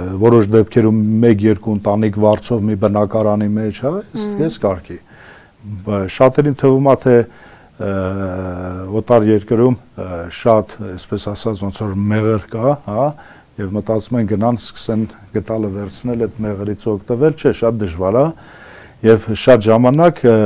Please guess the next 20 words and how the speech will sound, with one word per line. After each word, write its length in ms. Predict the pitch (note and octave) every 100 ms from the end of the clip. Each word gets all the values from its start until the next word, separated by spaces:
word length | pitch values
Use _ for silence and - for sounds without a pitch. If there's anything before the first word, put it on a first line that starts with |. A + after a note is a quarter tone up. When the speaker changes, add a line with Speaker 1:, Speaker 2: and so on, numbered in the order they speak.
| G2 F#2 F2+ - _ _ _ _ _ _ _ _ - _ _ _ _ _ _ _
Speaker 1:
այն 240 | C3 C3 B2+
էներգիան, 460 | B2+ B2 A#2+ B2
որ 140 | G#2+ G2+
ծախսվում 540 | B2+ A#2+ - A#2+ A#2+
է 60 | A#2+
այնտեղ, 380 | A2+ G#2+ B2+ G#2
այն 140 | A2 G#2
գումարները, 480 | G#2+ A2+ A2+ A2+ G#2+
որ, 220 | G#2+ G2+
ը, 140 | A2+ A2+ G#2 G2 G2 G2 G2 F#2+ G2 G2 G2+ G2
կարողանում 500 | G#2+ A2 A2 A#2 A#2
են 140 | G#2+ G#2
այնտեղ, 380 | G#2 A2+ A2 -
ը, 380 | A#2 G2 F#2+ F#2+ F#2+
ստանալ, 560 | F#2 - A#2+ C#3+ F#3 A3
ը, 1040 | - _ _ _ _ _ _ _ - A2 G#2+
որ 160 | B2+ A#2
համեմատական 720 | C#3 C#3+ C#3+ C#3+ C#3 D3 B2+
ես 100 | F2+
բերում, 340 | G#2+ C3+ F#3